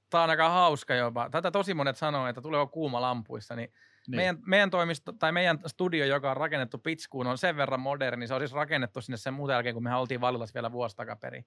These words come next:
Speaker 2: Joo.
Speaker 1: Me muutettiin silloin just helmikuussa. Mä muistan sen, kun mä sain nimittäin silloin ostin auton, niin, niin toi, silloin just, että pääsi ajelemaan uudella autolla meidän uudelle toimistolle, koska Va-, Vallilaan pääsi helposti julkisilla.
Speaker 2: Niin.
Speaker 1: Niin toi,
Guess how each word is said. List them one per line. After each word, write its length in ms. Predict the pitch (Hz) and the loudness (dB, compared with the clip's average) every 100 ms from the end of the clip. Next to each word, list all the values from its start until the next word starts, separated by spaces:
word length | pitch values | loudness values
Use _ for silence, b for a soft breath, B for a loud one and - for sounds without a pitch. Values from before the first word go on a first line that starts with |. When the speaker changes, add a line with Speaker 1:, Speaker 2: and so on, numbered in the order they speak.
| - | -4
Speaker 2:
Joo. 200 | 117 95 b b _ - | -2 -2 b b _ -12
Speaker 1:
Me 160 | 143 135 | -4 -2
muutettiin 440 | 147 143 - 123 | 0 -4 -4 -8
silloin 200 | 113 127 | -4 -4
just 200 | 135 131 | -4 -4
helmikuussa. 540 | 147 135 120 110 107 123 | -2 0 -2 -6 -8 -8
Mä 20 | |
muistan 220 | 117 120 | -8 -8
sen, 80 | 120 | -8
kun 80 | 123 | -8
mä 80 | |
sain 120 | 113 117 | -6 -4
nimittäin 340 | 117 - 123 | -6 -6 -6
silloin 200 | 123 123 | -4 -6
ostin 260 | 123 - 135 | -8 -6 -2
auton, 480 | 165 120 107 117 113 | 0 0 -6 -14 -14
niin, 160 | 117 _ b b - | -18 _ b b -8
niin 120 | 113 | -4
toi, 160 | 117 - | -4 -4
silloin 240 | 127 127 | -4 -2
just, 100 | 113 | -2
että 140 | 117 - | -4 -2
pääsi 220 | 120 120 | -2 0
ajelemaan 340 | 120 117 120 | 0 2 0
uudella 260 | 127 123 120 | 0 0 2
autolla 280 | 123 120 117 | 2 0 -2
meidän 160 | 117 | -2
uudelle 180 | 117 120 - | -2 -4 -2
toimistolle, 540 | 139 123 - 120 113 | -2 -2 -4 -8 -8
koska 260 | - 117 117 | -10 -12 -6
Va-, 180 | 127 - | -6 -4
Vallilaan 360 | 139 135 120 113 | -2 0 0 -2
pääsi 180 | 113 110 | -4 -4
helposti 340 | 120 117 107 | -6 -8 -12
julkisilla. 520 | 139 139 110 110 - 120 B B B | -10 -10 -10 -14 -16 -16 B B B
Speaker 2:
Niin. 300 | 110 - 127 | -6 -2 0
Speaker 1:
Niin 300 | 127 123 113 | 0 0 0
toi, 440 | 127 120 120 120 | 2 2 2 0